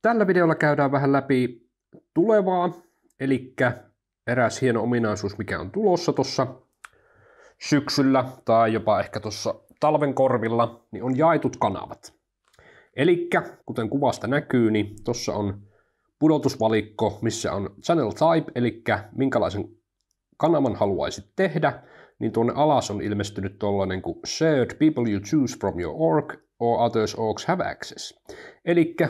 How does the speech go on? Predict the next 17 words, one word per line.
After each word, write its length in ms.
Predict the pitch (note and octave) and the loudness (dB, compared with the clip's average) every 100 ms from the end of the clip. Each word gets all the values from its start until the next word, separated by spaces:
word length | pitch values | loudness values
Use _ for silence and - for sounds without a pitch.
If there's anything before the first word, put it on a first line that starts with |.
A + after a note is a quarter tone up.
| - | 0
jaettu 440 | E3 C3+ - - G3 | 0 2 0 -2 -2
kanava. 540 | G3+ F2 - - - - _ _ _ _ _ _ _ - - - _ | 0 -2 -4 -16 -18 -20 _ _ _ _ _ _ _ -20 -20 -20 _
Mitä 200 | D3 F3 | 0 0
se 80 | D#3 | 2
tarkoittaa? 840 | E3 D#3 C#3+ - _ C#3+ C3+ C3 | 2 2 -2 -6 _ 0 2 0
Se 160 | - C#3+ | -4 -6
periaatteessa 640 | C#3+ D3 C#3 C3 A#2 A2+ | -2 0 0 -2 -6 -6
tarkoittaa 560 | A#2 A#2 G#2 - - F#2+ | -4 -4 -4 -10 -2 -2
sitä, 420 | - G2 F3+ C3+ | -2 -2 0 2
että 500 | A#2 - _ A2 G#2 - _ _ _ - | 0 -6 _ -4 -4 -12 _ _ _ 0
ulkopuolisten 640 | D#3+ E3+ - C#3 C3 C3 | 2 2 2 0 2 0
käyttäjien 520 | B2+ A#2+ - A2+ G#2+ | 0 0 -2 -4 -4
ei 200 | A2 D#3 | 0 0
tarvitse 420 | - A2+ G#2 G2+ F#2+ | 0 0 0 -4 -8
niinku 300 | F2+ E2+ F#2 | -8 -8 -4
vaihtaa 440 | G2+ - - - - | -4 -4 -14 -12 0
tenanttia, 720 | G3+ F3+ B2 - _ A2 G2+ | 2 4 2 -4 _ 0 0